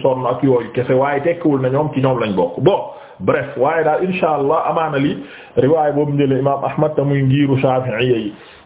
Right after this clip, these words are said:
moo gën a dëgër ne waa ahlu bayt ñoo ñépp ci lañu. Léegi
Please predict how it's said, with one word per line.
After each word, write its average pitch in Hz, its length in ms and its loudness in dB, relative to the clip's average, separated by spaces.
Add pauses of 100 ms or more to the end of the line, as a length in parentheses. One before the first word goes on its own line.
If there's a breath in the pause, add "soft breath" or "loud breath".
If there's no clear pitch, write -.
moo 143 240 2
gën 135 120 2
a 131 60 2
dëgër 131 280 0
ne 131 100 2
waa 127 260 0
ahlu 120 200 0
bayt 117 280 0
ñoo 120 200 0
ñépp 127 360 0
ci 101 80 0
lañu. 92 220 -4 (1300 loud breath)
Léegi 226 500 0